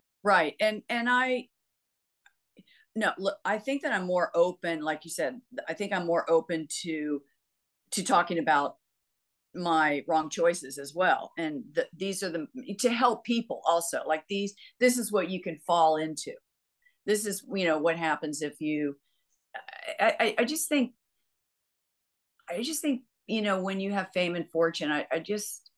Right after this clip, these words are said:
it's just, it prevents you from really being a normal, down-to-earth person in a lot of ways. You know, it, it, it really does. And because,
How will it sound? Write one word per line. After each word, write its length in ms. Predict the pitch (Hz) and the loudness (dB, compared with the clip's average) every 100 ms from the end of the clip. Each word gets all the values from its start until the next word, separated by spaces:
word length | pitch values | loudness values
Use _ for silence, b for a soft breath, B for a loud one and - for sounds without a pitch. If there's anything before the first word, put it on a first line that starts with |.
| - | -4
it's 260 | 180 - | -4 -6
just, 500 | - 254 254 - - - _ _ _ - | -4 -4 -4 -10 -18 -20 _ _ _ 0
it 200 | 202 - _ | 2 0 _
prevents 560 | 220 190 208 240 247 220 | 0 2 4 4 2 0
you 440 | 190 180 170 170 b b _ _ | 2 4 2 -2 b b _ _
from 540 | 196 185 170 165 151 - _ | 4 4 4 0 -8 -14 _
really 420 | 196 202 185 160 - | -2 0 -2 -6 -4
being 340 | 180 175 170 | -4 -4 -6
a 80 | 156 | -6
normal, 500 | 156 156 165 165 156 | -2 0 2 2 -2
down-to-earth 600 | 147 147 151 - 147 - | -2 -2 -2 -4 -6 -8
person 440 | - 165 - 151 131 | -4 -2 -2 -6 -6
in 80 | 135 | -4
a 80 | |
lot 240 | 135 139 139 | -2 0 0
of 100 | 127 | 0
ways. 560 | 139 135 - - - - _ _ _ | 0 -2 -4 -8 -10 -14 _ _ _
You 100 | - | -6
know, 200 | 156 143 | -2 -2
it, 240 | - 151 - - | -4 -6 -6 -2
it, 240 | 165 - _ | -2 -2 _
it 160 | 147 185 | -4 0
really 320 | 214 202 180 | 0 2 0
does. 600 | 160 143 135 135 - - _ _ _ _ _ _ - | 0 2 2 -2 -6 -10 _ _ _ _ _ _ -4
And 480 | 175 170 170 156 | 0 2 0 0
because, 520 | 202 190 220 202 - | -4 -2 2 2 0